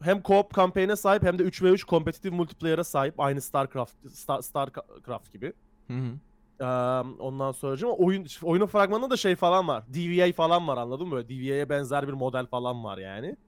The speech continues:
Speaker 2: Aynen.
Speaker 1: Bayağı şey hissediyorsun yani, Frost Giant'ı tanımasan bile, "Lan amına koyayım, bu oyun Blizzard evreninin bir parçası mı?" diye bir düşündürtüyor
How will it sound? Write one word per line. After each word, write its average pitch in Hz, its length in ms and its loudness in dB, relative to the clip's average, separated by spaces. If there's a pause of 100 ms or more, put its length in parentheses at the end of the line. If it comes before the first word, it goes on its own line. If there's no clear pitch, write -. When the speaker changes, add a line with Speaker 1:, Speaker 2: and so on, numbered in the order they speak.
Speaker 2:
Aynen. 104 340 -10 (160)
Speaker 1:
Bayağı 214 360 6
şey 214 200 0
hissediyorsun 202 560 -2
yani, 131 320 -2
Frost 165 280 -6
Giant'ı 165 280 0
tanımasan 165 540 -2
bile, 190 280 -2 (460)
"Lan 175 100 -6
amına 175 260 -8
koyayım, 180 260 -6
bu 143 40 0
oyun 165 260 -2 (100)
Blizzard 160 300 -6
evreninin 151 340 -4
bir 151 120 -6
parçası 143 400 -6
mı?" 139 220 -4 (720)
diye 202 180 2
bir 190 80 0
düşündürtüyor 160 840 -4